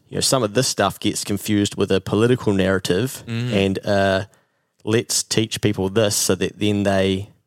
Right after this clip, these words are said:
Speaker 1: look at the world like
Speaker 2: Rich,
Speaker 1: that.
Speaker 2: rich pay more tax.
Speaker 1: Yeah,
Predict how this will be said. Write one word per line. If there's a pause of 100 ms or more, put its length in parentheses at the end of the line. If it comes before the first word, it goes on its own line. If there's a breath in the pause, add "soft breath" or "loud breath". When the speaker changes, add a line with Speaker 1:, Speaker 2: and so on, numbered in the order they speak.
(100)
Speaker 1:
look
at
the
world (100)
like
Speaker 2:
Rich,
Speaker 1:
that.
Speaker 2:
rich
pay
more
tax. (380)
Speaker 1:
Yeah,